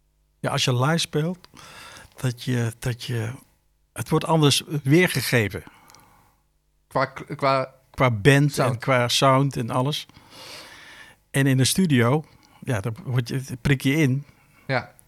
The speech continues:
Speaker 1: En dan is het echt direct, weet je wel.
Speaker 2: Ja, druk eens op een knop en dan ben
Speaker 1: Ja.
Speaker 2: je aan.
Speaker 1: Ja. En,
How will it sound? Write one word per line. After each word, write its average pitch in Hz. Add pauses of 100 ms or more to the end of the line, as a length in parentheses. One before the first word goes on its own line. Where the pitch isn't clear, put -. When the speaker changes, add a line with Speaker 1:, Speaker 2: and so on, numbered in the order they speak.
(140)
Speaker 1:
En 143
dan 143
is 135
het 131
echt 131
direct, 139
weet 101
je -
wel. -
Speaker 2:
Ja, 131
druk 120
eens 107
op 107
een 110
knop 135
en -
dan 113
ben 117
Speaker 1:
Ja. 135
Speaker 2:
je 113
aan. 104 (100)
Speaker 1:
Ja. 143 (1700)
En, 131